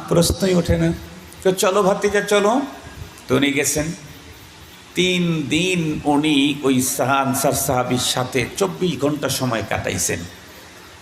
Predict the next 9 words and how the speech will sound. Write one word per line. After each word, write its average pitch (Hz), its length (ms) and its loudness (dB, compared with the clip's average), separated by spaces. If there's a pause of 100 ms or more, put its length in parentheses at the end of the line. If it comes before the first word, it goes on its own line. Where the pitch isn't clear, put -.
(360)
তিন 143 260 2
দিন 139 340 2
পরে 135 240 2
যখন 135 380 -2 (100)
ফিরে 135 240 0
আসতেছেন, 139 600 -2 (100)
তখন 135 340 -2
বললেন, 131 320 -2
"আঙ্কেল, 190 480 -2